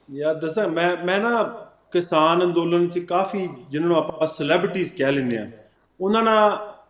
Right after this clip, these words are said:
ਮੌਕਾ ਮਿਲਿਆ, ਉਹਨਾਂ ਨੂੰ ਮਿਲਣ ਦਾ ਮੌਕਾ ਮਿਲਿਆ। ਮੈਂ, ਮੈਨੂੰ ਲੱਗਦਾ ਕੋਈ ਵੀ ਐਸਾ ਨਹੀਂ ਹੋਊਗਾ, ਮੈਂ, ਮੈਂ ਤੁਹਾਨੂੰ ਨਾਮ ਲੈ ਦਿੰਦਾ, ਜਸ ਬਾਜਵਾ ਹੋਇਆ, ਆਪਣਾ ਈਮੀ ਵਿਰਕ ਹੋਏ, ਮਤਲਬ ਕਿ,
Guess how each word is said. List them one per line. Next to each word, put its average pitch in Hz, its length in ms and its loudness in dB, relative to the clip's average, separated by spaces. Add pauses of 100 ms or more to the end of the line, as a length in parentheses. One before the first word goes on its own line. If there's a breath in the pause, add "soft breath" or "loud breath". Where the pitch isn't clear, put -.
(180)
ਮੌਕਾ 175 380 4
ਮਿਲਿਆ, 131 260 -2
ਉਹਨਾਂ 147 200 -4
ਨੂੰ 160 100 0
ਮਿਲਣ 143 240 4
ਦਾ 139 100 4
ਮੌਕਾ 131 300 0
ਮਿਲਿਆ। 107 240 -6 (960)
ਮੈਂ, 226 280 0 (420)
ਮੈਨੂੰ 214 200 0
ਲੱਗਦਾ 254 240 2
ਕੋਈ 262 380 0
ਵੀ 269 140 2
ਐਸਾ 233 260 2
ਨਹੀਂ 240 140 2
ਹੋਊਗਾ, 175 260 4
ਮੈਂ, 202 280 2
ਮੈਂ 202 120 -2
ਤੁਹਾਨੂੰ 202 380 -2
ਨਾਮ 180 280 4
ਲੈ 160 160 6
ਦਿੰਦਾ, 120 480 -2 (400)
ਜਸ 156 380 -2
ਬਾਜਵਾ 180 400 4
ਹੋਇਆ, 156 600 4 (440)
ਆਪਣਾ 170 320 6 (120)
ਈਮੀ 175 300 8
ਵਿਰਕ 175 260 2
ਹੋਏ, 139 480 2 (640)
ਮਤਲਬ 247 260 4
ਕਿ, - 60 -6